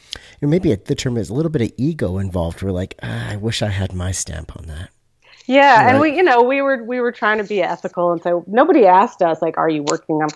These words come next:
Speaker 2: on another beer brand?" We, you know, full disclosure, we're doing this, and we feel like maybe we shouldn't work on both at the same time. And we thought, you know, I mean, I'm still proud that we were ethical in our business practices. So, you know, I just try and hang on to that, and that's more important.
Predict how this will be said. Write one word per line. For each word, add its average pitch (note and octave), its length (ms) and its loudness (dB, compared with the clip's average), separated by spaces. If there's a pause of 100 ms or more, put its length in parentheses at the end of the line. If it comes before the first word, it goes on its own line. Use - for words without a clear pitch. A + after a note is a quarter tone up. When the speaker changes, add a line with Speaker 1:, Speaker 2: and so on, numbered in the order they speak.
(140)
Speaker 2:
on E3 140 -2
another D#3 360 2
beer E3 220 4
brand?" D3+ 340 2
We, F3 360 4
you F#3+ 100 4
know, D#3+ 340 4 (280)
full B3 160 6
disclosure, C4+ 480 6
we're B3 140 8
doing A#3 240 8
this, A3+ 180 0
and F#3+ 80 0
we F#3 80 4
feel G3+ 160 2
like F#3 160 4
maybe F3+ 200 2
we E3+ 120 2
shouldn't F3 280 2
work E3+ 180 2
on E3 140 2
both E3+ 200 2
at F3 80 2
the E3+ 140 2
same F3 180 4
time. E3 520 2 (320)
And F3+ 100 4
we F#3+ 80 8
thought, F#3+ 360 2
you A3 60 6
know, F3 280 2 (580)
I B3 80 2
mean, A#3 100 6
I'm A3 120 2
still A3+ 200 4
proud F#3+ 340 2
that E3 120 -2
we E3+ 140 -4
were D#3 180 -4
ethical D#3+ 540 -6
in D#3+ 200 -6
our D#3 180 -4
business F3 320 0
practices. D3+ 640 -4 (520)
So, D#3 400 4
you E3 80 0
know, D#3 120 2
I D#3+ 100 4
just D#3 180 -4
try D#3+ 160 2
and D3+ 100 2
hang D#3 200 0
on D3+ 80 2
to D3 100 2
that, D3+ 340 2
and D#3 240 -2
that's D#3 280 0
more D#3+ 120 0
important. - 460 -2